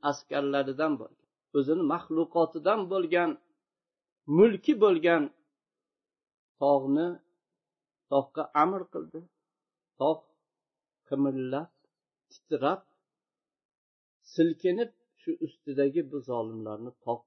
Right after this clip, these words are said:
otib yubordi. Yerga ular tushdilar. Hammasi halok bo'ldi, o'ldi. Alloh subhanahu va taolo bu bolani qutqazdi.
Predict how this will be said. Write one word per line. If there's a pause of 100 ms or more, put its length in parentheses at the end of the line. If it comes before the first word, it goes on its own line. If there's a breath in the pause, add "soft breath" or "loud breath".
(140)
otib
yubordi. (880)
Yerga
ular
tushdilar. (280)
Hammasi
halok
bo'ldi, (100)
o'ldi. (720)
Alloh
subhanahu
va
taolo (540)
bu (120)
bolani (920)
qutqazdi.